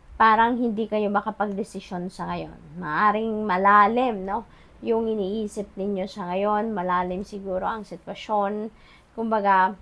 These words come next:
at, ah, kaya indecisive kayo. You don't know siguro kung ano yung gagawin ninyo. You don't know kung, ah, anong path ang tatahakin ninyo dito. So, ah, in cases like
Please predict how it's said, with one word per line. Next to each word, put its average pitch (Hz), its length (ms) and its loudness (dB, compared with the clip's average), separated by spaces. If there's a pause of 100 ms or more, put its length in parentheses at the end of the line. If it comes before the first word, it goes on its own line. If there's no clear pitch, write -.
(160)
at, 202 320 -2
ah, 196 80 0
kaya 190 400 0
indecisive 196 880 -4
kayo. 175 320 0
You 233 320 0
don't 185 400 -2
know 196 640 0
siguro 202 640 2
kung 202 160 -4
ano 196 240 -2
yung 185 240 -4
gagawin 180 480 -2
ninyo. 214 400 -4
You 233 160 -4
don't 180 400 -6
know 196 480 -2 (560)
kung, 220 800 2 (560)
ah, 196 560 4
anong 240 240 -2
path 240 400 2 (480)
ang 196 640 -2
tatahakin 196 720 2
ninyo 180 400 -6
dito. 170 400 -8
So, 202 320 2 (380)
ah, 220 240 2
in 269 80 0
cases 370 400 -2
like 262 240 0